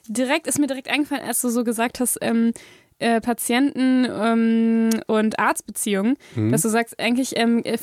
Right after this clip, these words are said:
Speaker 1: hat man, äh, kennt man den Arzt immer nur dann, wenn man krank ist, direkt an Konditionierung gedacht. <laughs>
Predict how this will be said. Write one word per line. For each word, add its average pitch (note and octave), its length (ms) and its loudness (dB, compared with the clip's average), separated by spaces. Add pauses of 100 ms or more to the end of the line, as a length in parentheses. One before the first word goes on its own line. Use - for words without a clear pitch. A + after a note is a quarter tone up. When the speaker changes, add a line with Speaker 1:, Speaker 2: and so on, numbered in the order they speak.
(140)
Speaker 1:
hat B3+ 140 -2
man, B3 280 2
äh, - 200 -4
kennt - 220 -2
man B3 120 2
den A#3+ 120 2
Arzt - 220 -4
immer B3+ 120 2
nur A3+ 80 0
dann, A#3+ 160 2
wenn C4 80 2
man A#3 120 2
krank D4 280 0
ist, C#4 240 -4 (380)
direkt B3 280 -2
an B3+ 120 2
Konditionierung B3+ 680 2
gedacht. A3 560 -4
<laughs> B3+ 80 0